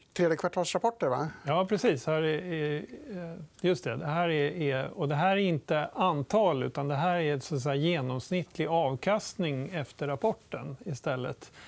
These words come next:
Speaker 2: under de senaste nio tredje kvartalen i olika bolag. Sen ska man komma ihåg här att om det är någon rapport här som går hundra pro-, eller någon som går väldigt mycket på rapporten vid ett tillfälle så kan det påverka det hela väldigt mycket här. Men det här är så genomsnitt.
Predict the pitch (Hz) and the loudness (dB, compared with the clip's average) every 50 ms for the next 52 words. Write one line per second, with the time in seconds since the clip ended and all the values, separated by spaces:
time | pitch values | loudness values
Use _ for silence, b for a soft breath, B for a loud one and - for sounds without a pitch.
0 | B B B B B B B B B - 147 139 139 135 139 139 139 139 131 - | B B B B B B B B B -4 -2 -2 -2 0 -2 -2 -2 -2 -4 -4
1 | - 180 156 131 127 123 120 - - - 131 123 120 123 143 175 - - 349 277 | -4 -2 -2 -2 -4 -4 -6 -8 -6 -4 -4 -2 -2 -4 -6 -8 -12 -14 -8 -4
2 | 165 143 143 151 170 180 160 127 123 131 147 160 156 151 143 135 B B B B | -2 0 0 0 0 0 -2 -2 -2 -2 -2 -2 -2 -2 -4 -6 B B B B
3 | B B B B B B _ _ - - - 202 202 156 139 139 120 - 160 151 | B B B B B B _ _ -4 0 2 2 2 2 2 0 0 -2 -2 0
4 | - 190 240 269 233 185 147 120 117 123 131 131 135 131 123 117 117 - 120 117 | 2 4 4 4 4 4 2 0 -2 -2 -4 -2 -2 -2 -2 -2 -4 -4 -4 -4
5 | 123 127 120 117 117 127 123 - 156 147 - 180 165 165 139 - 160 147 147 139 | -2 -2 -2 -2 -4 -4 -4 -4 -4 -4 -2 -2 -2 -2 -2 -2 -2 -2 0 2
6 | 180 190 170 139 117 117 123 123 123 - 143 135 135 139 139 147 156 165 165 165 | 2 2 2 2 0 0 -2 -2 -2 -4 -4 -4 -4 -2 -2 -2 -2 0 0 -2
7 | - - 147 123 - - 139 127 - - 139 127 127 131 127 113 165 165 170 175 | -2 -2 -4 -4 -2 -2 -4 -4 -2 -4 -4 -2 -2 -2 -2 0 0 0 0 0
8 | 165 160 147 - 165 156 156 156 147 139 143 147 160 160 - - 151 131 127 123 | 0 -2 -2 -2 -2 -2 0 0 0 -2 -2 -2 -2 -2 -2 -2 -2 -2 0 2
9 | 160 170 151 139 156 220 185 208 196 139 - - 143 131 - 139 135 123 - 135 | 2 2 4 4 2 2 4 4 2 2 2 -2 -2 0 0 0 0 0 0 -2
10 | 123 - - - 139 127 131 123 175 196 165 143 131 120 - - 170 151 139 123 | -4 -4 -4 -6 -4 -4 -4 -4 -4 -4 -2 -2 -2 -2 -4 -2 0 0 0 0
11 | - - 175 175 175 160 139 - - 135 - 131 127 123 123 120 - 147 131 135 | 0 0 2 2 2 2 0 -2 -4 -6 -4 -4 -4 -4 -6 -4 -2 -2 0 0
12 | 147 147 - - 143 120 117 127 120 120 127 131 127 127 - 156 143 120 - - | 0 -2 -2 -4 -4 -4 -4 -4 -6 -6 -8 -8 -8 -8 -6 -6 -8 -8 -6 -4
13 | - 151 110 113 117 120 131 131 131 135 135 143 131 123 117 - - 127 131 135 | -4 -2 -2 -2 -4 -6 -6 -6 -4 -4 -2 -2 -2 -4 -6 -6 -6 -6 -6 -6
14 | 120 120 123 - - 143 117 - - | -8 -8 -10 -12 -12 -12 -12 -14 -18